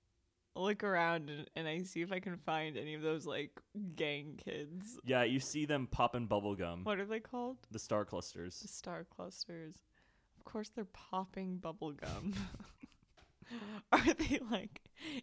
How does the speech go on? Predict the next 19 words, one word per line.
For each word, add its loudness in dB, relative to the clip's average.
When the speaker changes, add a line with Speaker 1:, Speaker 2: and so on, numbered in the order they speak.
Speaker 1:
eating -4
pieces -6
really 0
fast, 0
like, -2
popping 2
bubble 0
gum? 0
Or 8
are 8
they, 10
like, 12
<laughs> 6
running 12
around, 8
like, 6
popping 8
people's 0
bubbles? 8